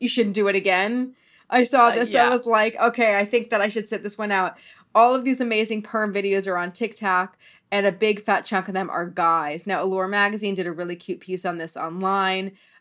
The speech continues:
Speaker 1: um, but I love that guys are embracing curly hair, and I think we're seeing a lot of this with celebrities.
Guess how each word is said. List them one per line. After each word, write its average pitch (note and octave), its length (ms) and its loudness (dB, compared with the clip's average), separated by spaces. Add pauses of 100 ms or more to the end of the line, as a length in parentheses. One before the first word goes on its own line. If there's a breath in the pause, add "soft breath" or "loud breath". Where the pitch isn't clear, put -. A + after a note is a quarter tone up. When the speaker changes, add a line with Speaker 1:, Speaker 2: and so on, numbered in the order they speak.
(140)
Speaker 1:
um, F3 320 -4
but G3 220 0
I G3 120 2
love G3 280 0
that G3+ 160 0
guys F3+ 320 0
are F#3 120 -4
embracing F3 440 -8
curly E3+ 400 -8
hair, E3+ 260 -4
and E3 80 -4
I F3 60 -10
think F3+ 160 -12
we're F#3+ 80 -8
seeing F3+ 240 -8
a - 20 -8
lot E3 160 -4
of D#3 80 -6
this E3+ 160 -12
with F#3 120 -10
celebrities. G#3+ 640 -2